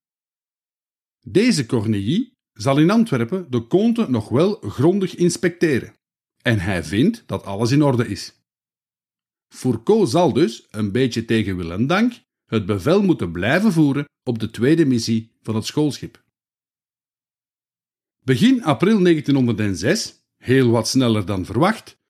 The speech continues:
zijn de werken aan de Comte klaar. Fourcault roept vijf officieren,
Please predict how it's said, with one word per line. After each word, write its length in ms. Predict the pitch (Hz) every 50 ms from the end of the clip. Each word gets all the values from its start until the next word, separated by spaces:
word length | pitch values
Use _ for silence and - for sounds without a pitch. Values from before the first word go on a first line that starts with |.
| _ _
zijn 220 | - 143 131 131
de 100 | 117 110
werken 340 | 110 160 196 214 - 202 175
aan 120 | - 120
de 120 | 113 104 110
Comte 300 | - 131 139 143 120 127
klaar. 360 | - 113 92 - - - - _ _ _ _ _ _ _ _ _ _ _ _ _ _ _ _ _ _
Fourcault 600 | - - 196 214 214 - 131 127 165 220 226 - _
roept 260 | _ 120 151 170 170 -
vijf 380 | 113 101 107 160 190 226 226 -
officieren, 600 | 190 190 - 220 - - - 170 131 113 -